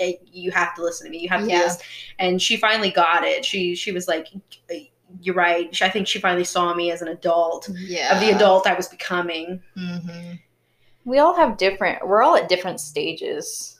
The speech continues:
Speaker 2: We are, in our healing, especially.
Speaker 3: Yeah, 'cause, like, you need to heal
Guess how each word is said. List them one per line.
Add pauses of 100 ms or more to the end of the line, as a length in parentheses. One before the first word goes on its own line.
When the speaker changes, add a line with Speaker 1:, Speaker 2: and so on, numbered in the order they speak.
(100)
Speaker 2:
We
are,
in
our
healing,
especially.
Speaker 3:
Yeah, (160)
'cause, (240)
like, (160)
you
need
to
heal